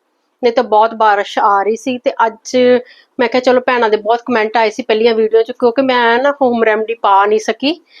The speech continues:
ਤੇ ਵਲੌਗ ਹੀ ਪਾ ਰਹੀ ਸੀਗੀ। ਪਹਿਲੀਆਂ ਵੀਡੀਓ ਤੇ ਬਹੁਤ ਕੁਮੈਂਟ ਆਏ ਸੀ ਕਿ, ਕਿ "ਭੈਣ ਜੀ ਜਿਹੜੀ ਅਸੀਂ ਫਟਕਰੀ ਵਰਤਦੇ ਹਾਂ ਉਹਦਾ ਨੁਕਸਾਨ ਤਾਂ ਨਹੀਂ ਹੁੰਦਾ?" ਨੁਕਸਾਨ ਨਹੀਂ ਹੁੰਦਾ, ਬਿਲਕੁਲ ਨਹੀਂ।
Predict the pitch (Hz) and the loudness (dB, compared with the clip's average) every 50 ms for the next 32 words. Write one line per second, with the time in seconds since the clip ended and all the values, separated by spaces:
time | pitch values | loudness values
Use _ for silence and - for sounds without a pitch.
0 | - - _ _ _ - 233 233 233 220 233 233 226 226 220 226 254 254 254 226 | -20 -20 _ _ _ 2 4 4 4 4 4 2 2 2 0 -2 -4 -2 0 0
1 | 208 196 190 214 - - - 277 294 349 349 - _ _ _ _ _ _ _ _ | 2 2 0 -2 -2 -4 -4 -2 -2 -2 -4 -6 _ _ _ _ _ _ _ _
2 | _ _ _ _ _ _ _ _ _ _ - _ - 220 214 226 240 254 247 240 | _ _ _ _ _ _ _ _ _ _ -18 _ -2 0 2 2 4 2 2 0
3 | 247 240 254 262 - 254 208 202 202 208 - - 220 - - 427 415 226 220 208 | 0 0 0 0 -2 -2 -2 -2 -2 -2 -2 -4 -4 -4 -2 0 0 0 0 0
4 | 208 - 226 - 247 240 - - - - - - - _ - 233 240 240 226 220 | -2 -4 -2 -2 -2 -2 -2 -6 -20 -20 -20 -20 -10 _ -4 -2 0 0 0 0
5 | 214 214 233 220 220 220 226 233 226 226 - 233 - 233 202 - - 220 220 214 | 0 0 -2 0 0 0 2 2 0 0 -2 -4 -4 -4 -4 -2 -2 -2 0 0
6 | 214 208 196 - - 202 208 214 214 214 214 220 220 208 - - - - _ - | 0 0 -2 -4 -6 -2 0 2 2 4 4 2 2 0 -4 -12 -20 -16 _ 0
7 | 220 220 233 240 233 214 220 - 220 202 196 196 196 196 220 214 226 233 226 220 | 2 2 4 4 2 0 0 0 0 2 2 2 2 2 2 2 2 2 2 2
8 | 214 214 220 - - - 226 202 190 190 190 196 196 208 226 220 233 233 208 208 | 0 0 0 -2 -4 -2 0 2 2 2 2 2 2 2 0 0 -2 -4 -4 -4
9 | 202 202 - 202 214 208 - 254 247 247 233 226 226 254 | -4 -2 -4 -6 -6 -4 -2 0 0 2 2 2 0 0